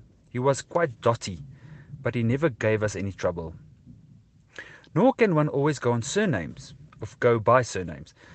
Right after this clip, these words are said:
A family of the name of Sinant was originally Saint John. Grandpa had come from England and had tracked north.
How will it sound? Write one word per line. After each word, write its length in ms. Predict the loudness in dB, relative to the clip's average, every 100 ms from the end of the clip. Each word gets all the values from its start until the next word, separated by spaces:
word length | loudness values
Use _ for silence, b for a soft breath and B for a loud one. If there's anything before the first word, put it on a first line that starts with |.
| B B B
A 20 | 2
family 420 | 6 6 4 2
of 120 | 0
the 80 | 0
name 260 | 0 0
of 160 | -2 -6 -6
Sinant 680 | -10 -6 0 0 -2 -6 -16 -8
was 240 | 0 0
originally 680 | 0 0 0 0 0 -2 -6 -10
Saint 260 | -8 -4 -2
John. 380 | 0 0 -2 -12 _ _ _ -4
Grandpa 460 | 0 2 4 4
had 160 | 4 2
come 140 | -4
from 180 | -4 -6
England 380 | -2 2 2 0 b b b
and 140 | 0
had 160 | 0 2
tracked 380 | 4 4 2 -6
north. 360 | -4 -4 -8